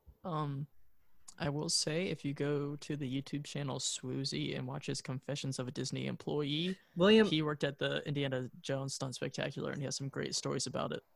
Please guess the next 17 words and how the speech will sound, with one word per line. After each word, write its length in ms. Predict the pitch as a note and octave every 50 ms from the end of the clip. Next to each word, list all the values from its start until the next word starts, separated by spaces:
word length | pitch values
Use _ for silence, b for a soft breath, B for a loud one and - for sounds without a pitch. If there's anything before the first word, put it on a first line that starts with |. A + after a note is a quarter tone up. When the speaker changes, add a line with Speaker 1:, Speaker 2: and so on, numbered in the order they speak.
| _ -
Speaker 2:
Hey, 200 | - D#3 G3+ F#3+
William. 380 | F3 D#3 C#3+ B2+ A#2+ A#2 - - - - - - _ _ _ - -
Speaker 1:
What's 240 | F3 F#3+ G3+ F#3+ F3+
Speaker 2:
I, 40 | G3
Speaker 1:
up? 60 | - - -
Speaker 2:
I'd 160 | F3+ G3+ A3+
like 160 | A#3+ A3 A3+
to 60 | F#3
bring 220 | D#3 D#3 D3 C#3 C3
up 120 | A#2+ A#2+
the 80 | A#2+ -
fact 240 | - A#2+ A#2+ A#2+
that 100 | - E2
you 160 | A2 B2 A#2+ B2
referenced 520 | A#2 A2+ A2+ - A2 G#2 - - - -
Swoozie 600 | - - - - B2 A#2+ A#2+ A#2+ B2 A#2+ A2+ A2
in 180 | G#2+ G#2+ G#2